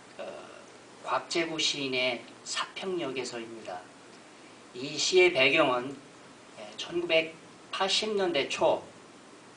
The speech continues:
그 남녘의 기차역 대합실, 그 대합실 안에서 소시민들이 좀처럼 오지 않는 그 막차를 기다리면서 톱밥 난로가 지펴져 있는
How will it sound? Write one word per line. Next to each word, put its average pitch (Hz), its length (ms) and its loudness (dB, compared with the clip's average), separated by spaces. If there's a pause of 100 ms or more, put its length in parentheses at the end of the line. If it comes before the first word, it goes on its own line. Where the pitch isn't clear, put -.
(200)
그 123 380 -2
남녘의 151 840 2 (280)
기차역 147 760 2 (520)
대합실, - 560 2 (840)
그 143 160 -4
대합실 160 460 8
안에서 147 640 4 (580)
소시민들이 151 960 0 (760)
좀처럼 330 540 4
오지 143 260 4
않는 139 600 6
그 131 380 -2 (260)
막차를 170 560 2
기다리면서 135 840 2 (880)
톱밥 208 420 8
난로가 147 520 6
지펴져 143 480 0
있는 131 440 -2